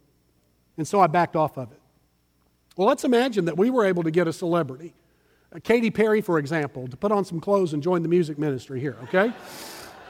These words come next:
<coughs> And start singing gospel music. And let's say that her first Sunday here, we had her sing a solo.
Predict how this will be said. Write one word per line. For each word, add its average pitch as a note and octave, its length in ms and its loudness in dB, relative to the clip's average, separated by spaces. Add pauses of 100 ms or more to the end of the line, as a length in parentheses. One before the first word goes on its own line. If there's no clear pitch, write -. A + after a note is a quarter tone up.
(2000)
<coughs> - 240 4 (560)
And D#3+ 100 -4
start A3 260 2
singing G#3 320 2
gospel F#3 340 2
music. D#3 340 0 (2500)
And G3 600 2
let's B3+ 200 2
say A#3+ 280 4
that F#3 360 2
her A#3+ 140 0
first - 280 -2
Sunday A3 280 2
here, G#3 240 2
we F#3 200 0
had G3 240 2
her F3 180 0
sing G3 260 0
a D#3+ 60 0
solo. C#3+ 520 -2